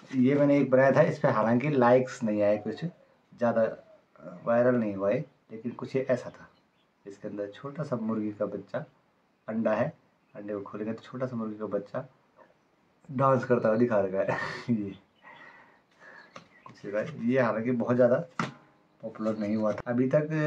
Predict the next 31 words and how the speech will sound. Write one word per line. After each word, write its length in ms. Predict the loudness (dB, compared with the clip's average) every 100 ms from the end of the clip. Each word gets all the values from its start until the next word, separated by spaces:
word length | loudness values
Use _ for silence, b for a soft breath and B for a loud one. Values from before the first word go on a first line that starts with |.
| -2 -4 -12 _
painting 340 | -2 0 0 2
में 60 |
मेरे 200 | 2 2
सबसे 160 | -2 0
ज़्यादा 240 | 4 4 2
view 260 | -2 0
आए 100 | 0
थे, 140 | 0 -2
इस 180 | -4 -2
पे 120 | 2
आए 180 | 2 2
थे। 60 | -6 -18 _ _ b b b b b _ _ _ _ _ _ _ _ _ _ _
अ, 40 | -10
ये 280 | -8 -8 -2
जय 220 | 4 4
हिंद 200 | 4 -2
लिखा 160 | -2 2
हुआ 160 | 2
है, 200 | 2 2
कल 160 | 0 -4
कुछ 220 | -6 -10 -10 -12 _ _ _ -14
लोग 300 | -4 -2 0
हैं 320 | 0 -2 -4
जो 260 | -4 -4 -4 _ _ _ -20 -16
झंडे 320 | -12 -8 -4
के 80 | -2
चारों 200 | 0 0
तरफ 120 | -2
खड़े 140 | -4 -6
हो 60 |
रखे। 220 | -10 -14